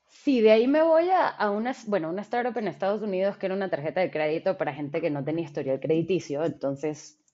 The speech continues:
el mercado era, eh, inmigrantes, gente joven, eh, minorías, ¿no?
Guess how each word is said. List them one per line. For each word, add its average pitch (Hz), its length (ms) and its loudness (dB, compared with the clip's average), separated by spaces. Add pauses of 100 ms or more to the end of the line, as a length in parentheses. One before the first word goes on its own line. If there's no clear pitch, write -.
(180)
el 160 140 0
mercado 143 480 0
era, 151 400 2 (480)
eh, 139 500 -2
inmigrantes, 165 760 0
gente 139 220 -6
joven, 160 960 0 (380)
eh, 143 400 -2
minorías, 165 960 0
¿no? 180 480 -2